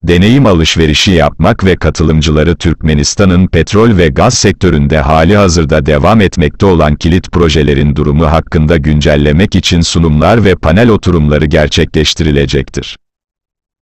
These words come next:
Konferansa hem Türkmen devleti kuruluşlarının hem de önde gelen uluslararası petrol ve gaz şirketlerinin üst düzey yöneticileri ve temsilcilerinin yanı sıra büyük uluslararası finans kuruluşlarının katılması bekleniyor.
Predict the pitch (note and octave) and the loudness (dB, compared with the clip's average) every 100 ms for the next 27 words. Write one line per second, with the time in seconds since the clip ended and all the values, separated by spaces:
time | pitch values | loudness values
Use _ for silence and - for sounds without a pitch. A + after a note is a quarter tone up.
0 | _ _ - G2+ G#2+ A2 F#2+ E2+ - D2+ | _ _ -2 0 2 2 2 0 0 0
1 | F#2 C#3 C#3 G2+ E2+ F2 F#2 F2+ D#2+ D2 | 0 0 0 0 -2 0 2 2 2 0
2 | D2+ G2 F2 E2+ D2+ D2 - D2+ C2+ D2+ | 0 -2 -2 -2 0 -2 -2 -2 0 0
3 | D2 D2+ G#2 B2 G2+ E2+ D2+ D2+ D#2 D2 | -2 0 2 2 2 2 2 0 0 0
4 | D2 E2 C#2+ D2 - G#2 G2+ D2+ C2+ F#2 | 2 0 0 -2 0 0 2 0 0 -2
5 | - E2+ - G#2 A#2+ F2 D2 D#2 G#2+ - | 0 -2 0 0 2 2 0 0 0 0
6 | F#2+ E2+ E2 - D#2 C#2+ D2+ F2 A#2+ - | -2 0 -4 -2 -2 0 0 0 -2 -2
7 | - E2 F#2+ F2 D#2 D2 C#2 C#2 C#2+ C#2+ | -2 0 2 2 2 0 -2 -4 -2 0
8 | F2+ F2+ E2 E2+ D#2 D2+ E2+ C#2+ D#2 D#2 | 0 0 0 0 0 0 -2 0 0 0
9 | D2 D2+ D2 D2+ F#2 G2+ F#2+ E2+ D2+ F2 | 0 0 0 0 0 0 0 0 0 2
10 | B2+ A#2+ F#2 E2+ - F2 D#2 C#2+ - G2+ | 2 2 0 0 0 0 2 0 -2 -2
11 | F#2 E2+ A2 - - F2+ E2 - E2+ D#2 | 0 2 0 -2 -2 0 0 0 -2 0
12 | D#2+ F2+ G2 F2+ F2 D#2+ D#2 D#2 D2 C#2 | 0 0 0 0 0 0 0 0 -2 -2
13 | C#2+ C2 B1+ B1 | -4 -2 -4 -8